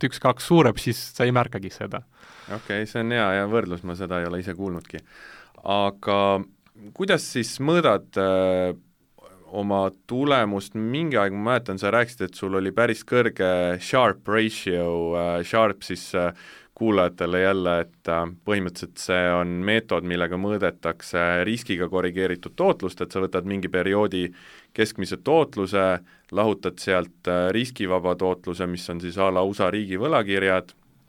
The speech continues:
Speaker 2: mis siin pikka aega oli pigem väga madal või nullilähedane, vähemalt siin Euroopa, Euroopas, äh, hoiuse mõttes.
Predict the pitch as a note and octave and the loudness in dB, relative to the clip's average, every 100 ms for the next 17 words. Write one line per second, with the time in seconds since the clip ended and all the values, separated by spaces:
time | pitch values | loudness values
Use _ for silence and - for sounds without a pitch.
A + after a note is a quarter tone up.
0 | _ - - F#2 F#2 F2+ F#2 F2+ E2 D2+ | _ -20 -12 -8 -6 -8 -2 0 0 0
1 | E2 E2 F#2 F2+ F2 E2 D#2+ D#2 C#2+ - | -2 -2 -4 -4 -4 -4 -8 -10 -12 -10
2 | F2+ F#2+ F2+ G2 F#2+ E2 E2+ G#2 A#2+ F#2 | -2 0 2 0 0 -2 -2 -2 0 0
3 | F2 E2+ E2+ E2 E2 E2 E2 - D#2+ E2+ | 0 -2 -4 -4 -4 -4 -6 -10 -6 -2
4 | F#2 F2+ E2+ E2 - - - - F2 G2 | -2 0 -4 -4 -8 -20 -20 -4 0 2
5 | G2 - E2+ E2+ E2 - F2 E2+ D#2+ D2+ | 2 0 0 0 -4 -4 -2 0 0 0
6 | F#2+ F#2 D#2+ F2 E2+ E2+ - E2 - | 0 -2 -2 -6 -6 -8 -6 -6 -8